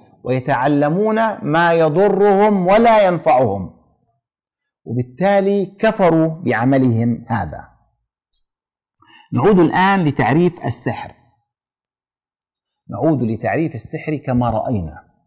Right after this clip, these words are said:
نقول: "السحر هو تمويه وخداع على بصيرة المسحور"،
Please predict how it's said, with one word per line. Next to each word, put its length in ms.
نقول: 400
"السحر 600
هو 360
تمويه 540
وخداع 1040
على 300
بصيرة 480
المسحور"، 600